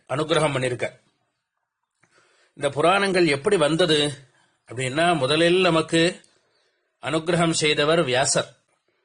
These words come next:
வியாசர் சூதர்னு சொல்லக்கூடியதான ரோமஹர்ஷனருக்கு இந்த அனைத்து புராணங்களையும் உபதேசிச்சார். ரோமஹர்ஷனர் தன்னுடைய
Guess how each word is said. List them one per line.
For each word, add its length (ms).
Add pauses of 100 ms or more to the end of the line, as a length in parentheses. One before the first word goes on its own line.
(840)
வியாசர் 800 (1080)
சூதர்னு 600
சொல்லக்கூடியதான 1000
ரோமஹர்ஷனருக்கு 1500 (680)
இந்த 320 (120)
அனைத்து 560
புராணங்களையும் 1300 (1040)
உபதேசிச்சார். 840 (1900)
ரோமஹர்ஷனர் 1040 (380)
தன்னுடைய 380